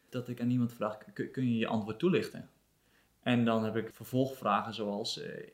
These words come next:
"Is wat je nu hebt aangegeven anders dan twee jaar geleden?" En dat ging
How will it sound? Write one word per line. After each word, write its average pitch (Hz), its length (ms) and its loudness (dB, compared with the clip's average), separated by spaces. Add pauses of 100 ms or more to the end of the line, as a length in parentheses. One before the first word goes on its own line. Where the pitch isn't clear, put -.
(140)
"Is - 220 -2
wat 117 180 -2
je 117 80 0
nu 117 200 4
hebt 110 200 -2
aangegeven 104 800 -4 (120)
anders 113 280 0
dan 107 120 -2
twee 110 160 2
jaar 104 100 4
geleden?" 113 420 0 (800)
En 123 140 6
dat 151 180 10
ging 143 380 2